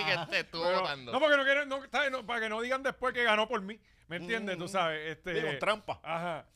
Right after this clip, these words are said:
Speaker 3: Pero, <laughs> wow, cabrón, qué bien. Y ella, papi, se lo disfrutó como si hubiera ganado. O sea, ella lloró, eh, una cosa bien emotiva, de verdad.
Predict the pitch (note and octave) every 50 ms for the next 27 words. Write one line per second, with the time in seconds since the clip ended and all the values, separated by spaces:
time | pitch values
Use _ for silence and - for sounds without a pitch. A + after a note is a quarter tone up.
0 | - - - D#3 - F3 F3 F3+ F3 F3 F3 F3 E3+ E3+ E3 E3 D#3+ D#3 D3+ D3
1 | C#3 D#3 F3 F3 F3 E3+ D3+ D#3 D#3 D3+ D3+ D#3+ D#3+ D3 - D#3+ E3 D#3 D3+ D3+
2 | C#3+ C3 - - - F#3 F3+ F3 E3+ E3+ F#3+ A3+ B3 B3+ - - _ _ _ _
3 | _ _ _ _ - _ _ - B2 C3+ F3+ G3 G3 - - - E3 D3+ D3 D3
4 | D3 - - D3 C#3 B2 C3+ C#3 D3 F3+ F#3+ G3 F#3+ - F3 D#3+ C#3 C3+ C3+ D3
5 | D#3+ E3+ D#3+ D3 C#3 C#3+ D3 D#3+ D3+ - E3 D3 C#3 C3 C3 B2+ C3+ D3 D#3 D3
6 | C3+ C3 C3+ D3 D#3+ E3 D#3+ D3+ C#3+ C3+ B2+ C3 C3+ C#3+ C#3 C#3 B2+ D#3+ D#3 D3+
7 | C3+ B2 B2+ C#3 D#3 D3 B2+ B2 A#2 A#2+ A#2 A2 G#2+ G#2 G#2 G#2 G#2+ G#2+ G#2